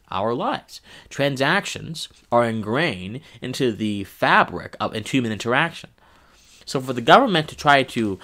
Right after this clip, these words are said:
attack the fabric of human inter-, interaction goes not only beyond its purview,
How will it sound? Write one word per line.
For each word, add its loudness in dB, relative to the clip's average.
attack 2
the -4
fabric 2
of -6
human -2
inter-, -4
interaction 0
goes 6
not 8
only 4
beyond 0
its -8
purview, 0